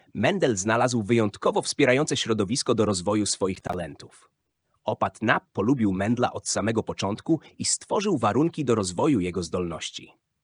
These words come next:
Od czasu wstąpienia do klasztoru w Brnie Mendel wykazywał nadzwyczajne zainteresowanie naukami przyrodniczymi.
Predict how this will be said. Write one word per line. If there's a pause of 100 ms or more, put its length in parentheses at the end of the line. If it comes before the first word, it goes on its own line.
(200)
Od
czasu
wstąpienia
do
klasztoru
w
Brnie
Mendel
wykazywał
nadzwyczajne
zainteresowanie
naukami
przyrodniczymi.